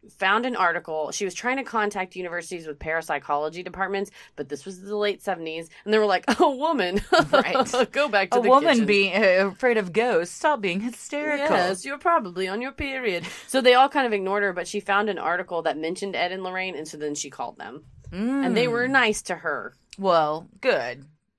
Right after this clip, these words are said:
Speaker 2: I'm sure that they're very nice people. In nineteen eighty-six,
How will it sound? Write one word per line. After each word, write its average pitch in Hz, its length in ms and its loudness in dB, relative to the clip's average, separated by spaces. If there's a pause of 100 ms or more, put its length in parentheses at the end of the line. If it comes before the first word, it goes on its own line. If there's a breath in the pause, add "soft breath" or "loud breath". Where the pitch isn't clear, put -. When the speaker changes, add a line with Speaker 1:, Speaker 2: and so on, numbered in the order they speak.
(120)
Speaker 2:
I'm 180 100 -6
sure 202 280 -2
that 185 180 -8
they're 180 200 -2
very 165 260 -4
nice 131 320 -10
people. - 440 -16 (840)
In 185 240 -2
nineteen 214 400 -4
eighty-six, 285 840 -6